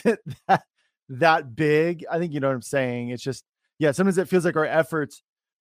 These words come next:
aren't, uh, as, as big, but God is just, like,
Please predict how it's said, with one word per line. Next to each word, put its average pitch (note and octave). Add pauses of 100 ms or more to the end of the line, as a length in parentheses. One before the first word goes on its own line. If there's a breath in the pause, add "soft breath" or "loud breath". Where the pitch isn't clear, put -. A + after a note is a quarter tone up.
(260)
aren't, D#3+ (800)
uh, C3+ (120)
as, C#3+ (140)
as C3
big, D3
but C3
God C3
is A#2
just, B2+
like, B2